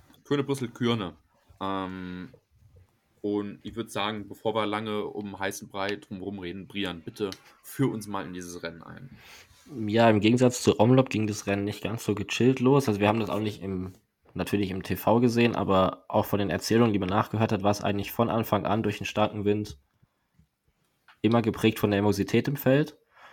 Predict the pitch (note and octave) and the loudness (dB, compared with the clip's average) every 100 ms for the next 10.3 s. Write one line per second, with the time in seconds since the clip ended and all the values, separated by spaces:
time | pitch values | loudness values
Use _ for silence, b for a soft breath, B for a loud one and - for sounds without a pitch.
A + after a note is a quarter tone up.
0 | b b A2 - A#2 G#2+ G#2+ B2 B2 A#2+ | b b -2 2 6 8 8 6 6 2
1 | G#2+ G#2+ G#2 G2 G2 G#2+ - - - A2 | 4 4 4 2 4 2 2 -8 -2 -2
2 | - - F#2 A#2 B2 A2+ A#2 A#2 A2 G#2+ | 0 0 2 4 2 2 2 2 0 -2
3 | G#2+ A2+ A2+ A2+ A2 - F#2+ F#2+ - b | 2 2 4 2 0 -6 -6 -6 -14 b
4 | b b b b _ A2 - G2+ G#2+ A#2+ | b b b b _ 0 0 0 2 4
5 | A#2 A#2+ A2+ G2+ G2+ G2 F#2+ - D#2+ G#2 | 4 6 4 2 -2 -4 -4 0 2 4
6 | G2+ G2+ G2+ G2 G2+ F2 - - F2 F#2+ | 4 2 2 -2 -2 -4 -6 -10 -4 0
7 | C3 C3+ C3+ C3 B2+ C3 C3 B2 B2 B2 | 0 4 6 6 4 4 2 2 2 2
8 | - A#2+ A#2+ A2+ - A2+ A2+ A#2 A2+ A#2 | 4 2 4 0 0 0 -2 -2 -2 -2
9 | - - A#2+ A#2 A2 A2+ A#2 - C3 A#2 | -4 -2 2 2 2 0 2 6 6 6
10 | A2+ A2+ A#2+ | 4 2 0